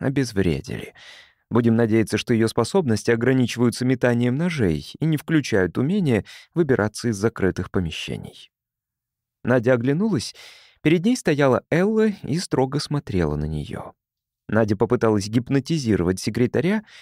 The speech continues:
применяя приёмы из книги, но Элла гипнозу не поддалась, а невозмутимо поинтересовалась. «Что вы здесь делаете? Почему не на занятиях? Это что у вас?» —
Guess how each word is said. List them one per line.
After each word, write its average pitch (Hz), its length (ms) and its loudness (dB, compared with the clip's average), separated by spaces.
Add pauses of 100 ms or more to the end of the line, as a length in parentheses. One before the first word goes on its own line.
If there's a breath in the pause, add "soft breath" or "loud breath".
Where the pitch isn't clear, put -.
(100)
применяя 113 420 2
приёмы 113 480 2
из 117 120 -6
книги, 208 440 0 (420 loud breath)
но - 280 0
Элла 156 280 2
гипнозу 123 500 -2
не 135 100 -2
поддалась, 110 840 -4 (140)
а 120 80 2
невозмутимо 120 680 2
поинтересовалась. 147 1160 -4 (640)
«Что - 320 0
вы 196 80 4
здесь 160 320 2
делаете? 143 600 0
Почему 185 400 0
не 160 80 2
на 147 120 4
занятиях? 131 760 0 (480 soft breath)
Это 165 300 2
что 123 280 2
у - 20 4
вас?» — 123 380 0